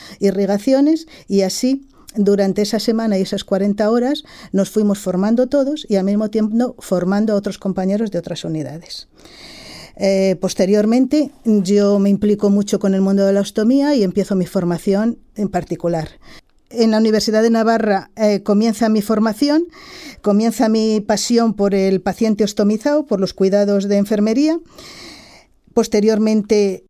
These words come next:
eh, hago el curso de enfermera estomaterapeuta en la Universidad Europea de Madrid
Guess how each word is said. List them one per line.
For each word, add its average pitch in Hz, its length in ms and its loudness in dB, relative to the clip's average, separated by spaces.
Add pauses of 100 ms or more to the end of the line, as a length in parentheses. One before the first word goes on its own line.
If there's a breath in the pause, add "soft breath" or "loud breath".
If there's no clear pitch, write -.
eh, 202 480 2
hago 202 220 2
el 196 80 0
curso 185 400 -2
de 180 100 0
enfermera 196 360 0
estomaterapeuta 196 720 0
en 185 60 0
la 185 60 0
Universidad 180 520 0
Europea 190 400 0
de 196 100 2
Madrid 233 380 0